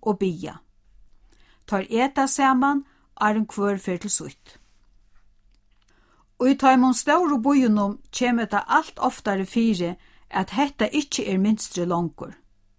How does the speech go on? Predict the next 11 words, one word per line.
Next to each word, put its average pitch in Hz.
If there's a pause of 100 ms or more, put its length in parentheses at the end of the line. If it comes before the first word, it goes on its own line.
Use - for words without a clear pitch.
(480)
Tað 208
er 214
kærleikin 269
millum 196
tvey 226 (120)
sum 208
er 196
avgerandi, 254 (400)
og 262
tey 277
velja 247